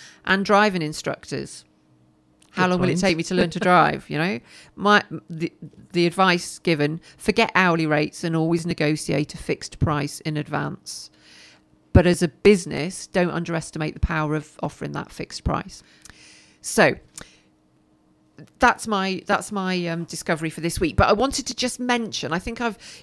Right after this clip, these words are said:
Speaker 1: I've commented on this various times in the past. Um,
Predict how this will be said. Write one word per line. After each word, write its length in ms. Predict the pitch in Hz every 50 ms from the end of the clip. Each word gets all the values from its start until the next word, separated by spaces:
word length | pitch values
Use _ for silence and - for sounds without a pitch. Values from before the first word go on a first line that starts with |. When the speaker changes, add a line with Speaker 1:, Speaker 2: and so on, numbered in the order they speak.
| _ _ _ _ -
Speaker 1:
I've 180 | 185 185 -
commented 440 | - - 302 294 302 285 - - 226 190
on 120 | 165 160
this 200 | 151 151 156 -
various 360 | - 196 202 208 196 196 190
times 300 | - - 170 156 160 156
in 80 | 165 160
the 60 | 160
past. 460 | - - 170 143 151 - - - - - - - - - - - -
Um, 300 | 180 180 180 175 170